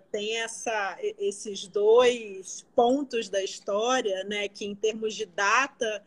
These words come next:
estão muito distantes, mas que, na verdade, eles estão muito próximos, né? Quer dizer, como essa lógica, é, se perpetua e se renova dentro da nossa sociedade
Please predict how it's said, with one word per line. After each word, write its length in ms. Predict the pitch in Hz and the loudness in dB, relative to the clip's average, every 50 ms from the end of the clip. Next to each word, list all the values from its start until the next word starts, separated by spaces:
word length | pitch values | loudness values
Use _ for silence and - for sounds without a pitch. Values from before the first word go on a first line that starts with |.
| _ _ _ _ _ _ | _ _ _ _ _ _
estão 180 | _ - 240 220 | _ -2 -2 -2
muito 320 | 220 226 233 226 - 233 | -2 -4 -8 -8 -8 -10
distantes, 800 | 202 202 214 208 - - - 233 233 247 269 277 262 254 240 - | -10 -10 -12 -12 -12 -6 -2 -2 0 0 0 -2 -4 -6 -8 -8
mas 220 | 240 233 233 - | -6 -6 -6 -6
que, 80 | - 262 | -4 -4
na 120 | 247 247 | -4 0
verdade, 380 | 247 247 254 240 233 240 240 254 | 2 2 2 2 2 2 2 2
eles 160 | 247 240 254 | 0 0 -2
estão 180 | - - 254 240 | -2 -2 -2 0
muito 240 | 240 254 254 - 254 | 0 -2 -4 -4 -8
próximos, 760 | - - 254 247 240 233 233 226 - - 208 196 190 185 185 | -2 0 2 4 4 2 0 -2 -6 -8 -8 -8 -8 -10 -8
né? 120 | 208 208 | -8 -6
Quer 120 | - 202 190 | -6 -6 -6
dizer, 140 | 190 202 | -6 -8
como 220 | - - 220 214 226 | -6 -6 -4 -4 -4
essa 240 | 226 220 - 247 220 | -4 -2 0 0 2
lógica, 760 | 208 202 202 202 214 220 233 214 214 226 - - 214 208 - _ _ _ _ _ _ _ _ | 2 2 2 2 0 0 -2 -2 -6 -10 -8 -6 -6 -6 -8 _ _ _ _ _ _ _ _
é, 500 | - 202 208 202 196 190 190 185 180 190 | -4 -2 0 2 2 2 2 0 -2 -4
se 200 | 190 - - 220 | -6 -8 -10 -2
perpetua 640 | - 226 220 214 - 220 208 - - 226 220 226 220 | 0 0 0 0 0 -2 -4 -2 -6 -6 -4 -4 -4
e 40 | |
se 160 | 220 - 226 214 | -2 -2 -2 -2
renova 580 | 220 214 208 202 196 196 214 226 214 220 226 | -2 -2 -4 -4 -4 -4 -4 -4 -2 -2 -4
dentro 340 | 190 202 202 208 - - 202 | -4 -4 -6 -6 -8 -10 -8
da 120 | 202 202 | -6 -6
nossa 240 | 196 196 202 - 202 | -6 -6 -8 -8 -8
sociedade 1000 | 196 - 208 190 - - 190 180 175 180 175 175 180 180 190 202 208 202 - - | -8 -8 -8 -8 -6 -6 -8 -6 -6 -6 -4 -4 -4 -4 -4 -6 -8 -10 -12 -12